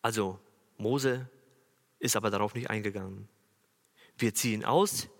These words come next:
wir werden Gott in der Wüste ein Fest feiern", hat er dem Pharao gesagt. Das war nämlich die Vorgabe Gottes. Das war eine klar-, ein klares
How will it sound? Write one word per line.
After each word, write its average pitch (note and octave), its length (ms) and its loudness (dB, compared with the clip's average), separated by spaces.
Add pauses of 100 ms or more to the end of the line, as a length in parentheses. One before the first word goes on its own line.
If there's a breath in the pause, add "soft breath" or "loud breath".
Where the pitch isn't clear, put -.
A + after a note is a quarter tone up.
(200 soft breath)
wir A#2 140 4
werden A#2 220 4
Gott E3+ 180 4
in D#3 80 0
der G#2+ 180 2
Wüste F#3+ 300 2
ein D#3 120 0
Fest - 280 0
feiern", G2 440 0 (220)
hat A2+ 140 -4
er A2 80 0
dem G#2+ 140 -2
Pharao G#2 320 0
gesagt. G2 440 -6 (400 loud breath)
Das C#3+ 160 6
war C#3+ 100 8
nämlich D#3 280 2
die D3+ 100 0
Vorgabe F#3 520 4
Gottes. D#3+ 480 0 (440 loud breath)
Das C#3 160 4
war E3+ 80 10
eine E3+ 140 4
klar-, G3+ 520 2 (300 loud breath)
ein D3+ 120 2
klares G3+ 540 4